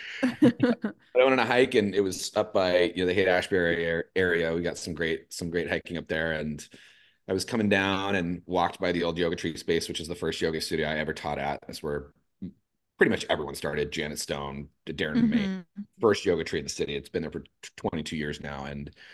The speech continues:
Speaker 2: the for rent sign was on it, and I was like, "I'm just curious. I wonder how much they're gonna charge for this place." And I called, and the woman was like, "I'm actually around the corner. Can you wait a few minutes?"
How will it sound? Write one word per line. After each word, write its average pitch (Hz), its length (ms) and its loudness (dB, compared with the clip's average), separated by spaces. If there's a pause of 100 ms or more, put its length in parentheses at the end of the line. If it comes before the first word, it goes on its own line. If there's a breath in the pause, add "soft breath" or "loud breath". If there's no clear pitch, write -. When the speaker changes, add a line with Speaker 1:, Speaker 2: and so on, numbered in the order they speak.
(400 loud breath)
Speaker 2:
the 104 80 -2
for 110 120 2
rent 113 220 2
sign 85 320 0
was 78 260 -4
on 76 200 -6
it, 69 180 -8 (160)
and 80 400 -6
I - 100 -10
was 87 120 -8
like, 85 160 -10
"I'm 104 80 -8
just - 200 -10
curious. - 560 -8 (180)
I - 40 -12
wonder 90 180 -2
how 90 120 -6
much - 280 -10 (100)
they're 80 140 -8
gonna 76 180 -6
charge - 260 -10
for - 80 -10
this - 140 -8
place." 65 500 -8 (720 loud breath)
And 107 120 2
I 104 100 4
called, 95 800 4
and 87 600 -2
the 95 80 -2
woman 101 280 -2
was 95 120 -4
like, 92 160 -4
"I'm 120 100 -4
actually 196 440 2
around 95 320 0
the 90 80 -2
corner. 95 440 -2
Can - 180 -6
you 107 120 -2
wait 107 160 4
a 113 40 -2
few 113 160 -2
minutes?" 98 580 -6